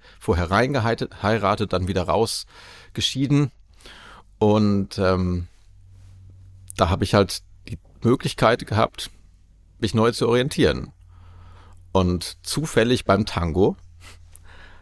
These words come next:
eine Tänzerin kennengelernt, die hier oben auf dem Bild zu sehen ist, das ist die Marie. Und die war zufällig in Schweinfurt als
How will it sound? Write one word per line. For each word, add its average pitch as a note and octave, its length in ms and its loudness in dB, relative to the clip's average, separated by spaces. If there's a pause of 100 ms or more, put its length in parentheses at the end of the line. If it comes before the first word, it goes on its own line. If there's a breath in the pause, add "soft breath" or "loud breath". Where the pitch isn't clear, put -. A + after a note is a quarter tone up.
(240 soft breath)
eine F#2+ 180 2
Tänzerin A#2 440 0
kennengelernt, B2 800 0 (140)
die F2+ 420 -6
hier F2+ 140 -2
oben F#2+ 360 0
auf - 220 -6 (400)
dem - 360 -8 (440)
Bild B2+ 180 2
zu C#3+ 120 -2
sehen C3 260 2
ist, - 260 -2
das F#2 120 0
ist - 100 -10
die D2+ 180 -6 (120)
Marie. G2+ 460 0 (920 soft breath)
Und A2+ 220 -2
die B2+ 160 2
war B2+ 140 4
zufällig E3 440 0
in B2+ 100 -2
Schweinfurt A#2 800 0 (720 soft breath)
als G2+ 560 0